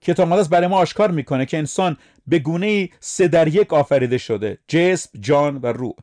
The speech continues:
و این خلقت سه در یک انسان شبیه به وجود سه در یک خداست،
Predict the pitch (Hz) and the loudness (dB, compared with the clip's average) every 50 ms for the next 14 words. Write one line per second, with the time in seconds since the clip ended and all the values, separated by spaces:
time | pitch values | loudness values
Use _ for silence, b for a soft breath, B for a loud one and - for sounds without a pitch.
0 | _ _ _ _ _ _ _ _ _ _ _ _ _ _ _ _ _ _ _ - | _ _ _ _ _ _ _ _ _ _ _ _ _ _ _ _ _ _ _ 0
1 | 135 160 196 220 - - 214 180 151 175 202 208 - _ _ _ _ - - 190 | 0 2 2 0 0 0 0 0 4 2 2 0 0 _ _ _ _ -2 0 2
2 | 170 170 165 170 208 - 202 170 151 - - 165 160 156 b b b b - - | 4 4 4 4 2 2 2 -2 -2 -2 0 0 0 0 b b b b -16 -2
3 | - 196 180 156 190 220 185 190 175 156 165 135 196 185 196 175 - - 170 151 | 2 2 2 2 2 0 2 2 2 2 0 -2 0 2 0 0 2 0 0 2
4 | - 151 151 160 - 170 151 - 139 127 135 117 90 - - - _ | 2 2 2 0 -2 -4 -2 -2 -2 0 2 0 0 -2 -8 -18 _